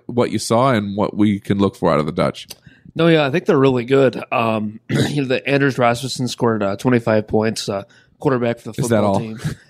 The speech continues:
Speaker 2: Yeah, seriously. And, uh, he was really good. And then, um, you know, some of their other players, too, some newcomers like Raekwon Smith. Uh, I think they have a lot of depth at the guard position. I'm kinda looking more, you know, what they have at, like, kind of, like, the post position. Um,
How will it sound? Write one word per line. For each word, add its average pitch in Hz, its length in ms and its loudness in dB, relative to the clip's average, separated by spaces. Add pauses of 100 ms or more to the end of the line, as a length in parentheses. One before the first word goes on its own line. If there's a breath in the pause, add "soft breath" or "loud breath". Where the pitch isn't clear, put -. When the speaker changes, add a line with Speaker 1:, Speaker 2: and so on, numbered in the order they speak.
Speaker 2:
Yeah, 127 180 2
seriously. 120 380 -2 (340 loud breath)
And, 131 140 2
uh, 123 260 2
he 160 140 2
was 170 200 4
really 139 220 4
good. 139 300 4
And 120 140 0
then, 113 200 -2
um, 107 300 -8 (340 soft breath)
you 151 60 -2
know, 143 60 2
some 156 160 2
of 151 60 0
their 139 120 4
other 135 160 4
players, 117 340 -2
too, 139 220 2
some 117 180 -6
newcomers 127 560 0
like 113 120 -12
Raekwon 123 480 0
Smith. 120 520 -2
Uh, 98 340 -2
I 123 80 -4
think 156 180 0
they 120 260 0 (320 soft breath)
have 135 120 -4
a 131 40 2
lot 147 220 2
of 147 120 0
depth 135 220 0
at 127 120 -4
the 110 80 -10
guard 120 300 -2
position. 147 520 0
I'm 131 100 -10
kinda 185 240 2
looking 160 260 2
more, 135 360 2 (400 soft breath)
you 127 60 -2
know, 127 80 2
what 127 140 2
they 139 100 0
have 127 220 0
at, 123 140 -8
like, 113 160 -8
kind 139 160 0
of, 110 60 -4
like, 110 160 -8
the 107 80 -14
post 131 340 0 (240)
position. 135 580 -2
Um, 104 400 -6